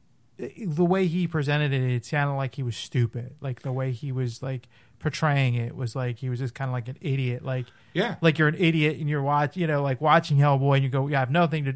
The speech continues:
Speaker 1: I have no idea what Hellboy is." And he's kinda like, like, the same way. And you're like, "You're the character." <laughs> Like,
Speaker 2: I, I
Speaker 1: you know.
Speaker 2: Yeah, I, I kinda, my problem was I felt like I don't think anyone, like, s-, took it from the source material. I think that they went like,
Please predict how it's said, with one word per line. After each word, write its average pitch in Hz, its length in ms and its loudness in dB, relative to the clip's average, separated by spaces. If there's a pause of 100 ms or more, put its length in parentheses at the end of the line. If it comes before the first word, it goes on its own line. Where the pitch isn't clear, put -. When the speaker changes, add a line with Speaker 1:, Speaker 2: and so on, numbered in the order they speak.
Speaker 1:
I 190 40 2
have 156 140 4
no 196 160 2
idea 165 300 2
what 143 100 0
Hellboy 143 380 0
is." 135 260 0 (280)
And 147 100 2
he's 165 100 4
kinda 170 160 4
like, 151 220 2
like, 135 120 2
the 131 60 -8
same 139 240 2
way. 156 160 4
And 135 80 2
you're 139 100 2
like, 135 280 2 (240)
"You're 240 160 2
the - 80 0
character." 202 800 6
<laughs> - 200 -20
Like, 208 220 10 (400)
Speaker 2:
I, 220 60 6
I 208 360 0 (220)
Speaker 1:
you 220 140 4
know. 165 280 6 (480)
Speaker 2:
Yeah, 240 240 0 (180)
I, 165 60 -2
I 190 60 -2
kinda, 220 320 -2
my 180 220 0
problem 247 280 -4
was 185 160 -6
I 110 80 -6
felt 190 260 -6
like 185 240 -6 (680)
I 190 60 -2
don't 233 180 -4
think 208 160 -8
anyone, 202 400 -4
like, 143 160 -4
s-, - 420 -6 (520)
took 208 240 -6
it 175 80 -6
from 170 140 -4
the 131 60 -6
source 196 440 -6
material. 82 560 -6
I 82 80 -12
think 156 220 -4
that 143 120 -8
they 143 100 -2
went 139 260 -4
like, 123 200 -6